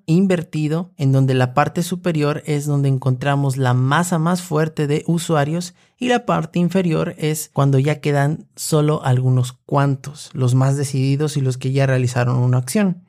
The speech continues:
Este embudo consta de tres principales etapas. La conocida como top of the funnel, es decir, la parte superior, en donde la característica principal de los usuarios que están en esa etapa es que son conscientes de tu marca,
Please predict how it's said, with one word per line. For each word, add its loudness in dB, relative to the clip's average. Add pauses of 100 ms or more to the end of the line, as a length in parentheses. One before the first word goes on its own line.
Este 0
embudo 2
consta -2
de 0
tres -4
principales -4
etapas. -4 (400)
La -2
conocida 0
como 0
top -2
of -2
the 0
funnel, 0
es -2
decir, 0
la 0
parte -2
superior, 0 (140)
en 2
donde -2 (220)
la 0
característica -2
principal 0
de 2
los 2
usuarios 0
que -6
están 0
en 2
esa 0
etapa -2 (320)
es -2 (180)
que -4 (200)
son 0
conscientes 0
de -4
tu -4
marca, -2